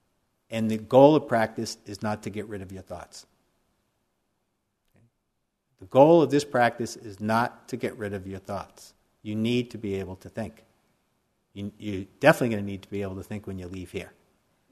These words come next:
Okay, and you're also gonna need to keep the practice going when you leave here too.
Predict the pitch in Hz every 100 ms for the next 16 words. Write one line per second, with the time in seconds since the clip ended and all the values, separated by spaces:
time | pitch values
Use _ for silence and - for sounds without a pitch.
0 | _ _ _ _ _ _ _ _ 104 104
1 | 104 101 127 127 110 104 98 - - -
2 | - 127 - 98 - 87 82 85 82 82
3 | 85 _ 90 _ 143